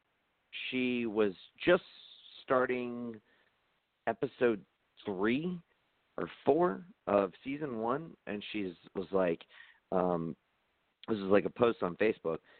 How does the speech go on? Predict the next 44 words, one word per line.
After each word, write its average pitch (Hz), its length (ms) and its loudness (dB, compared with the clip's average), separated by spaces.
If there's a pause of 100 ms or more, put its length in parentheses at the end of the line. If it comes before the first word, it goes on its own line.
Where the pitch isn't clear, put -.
(180)
and - 80 -16
she 101 80 -6
was 90 100 -4
like, 98 160 -2
"But 110 100 2
I, 113 140 0 (160)
you 104 100 -6
know, 95 80 0
I 92 200 -2
see 175 100 4
everyone, 165 320 2
like, 101 160 -10 (160)
talking 139 420 -8
so 180 100 -8
much 196 160 -6 (200)
shit 196 180 2
about 151 360 2
this, 110 180 -2 (100)
like, 107 180 -4 (380)
you 131 100 -6
know, 127 140 2
like, 120 220 0
what, 127 180 0 (680)
should 135 120 0
I, 143 80 2 (140)
should 123 120 2
I 165 80 6
even, 160 240 0
like, 107 180 -2 (100)
go 127 200 6
through 127 220 4
with 185 120 6
this?" 185 200 4 (260)
And 196 320 -6
I 101 120 0
was 101 100 0
just 90 160 -10
like, 98 240 0
"Dude, 98 220 6 (440)
yes." 87 300 -4
<laughs> - 580 -12
Like, 135 180 2 (400)
it, 127 180 4 (120)
like, 117 160 4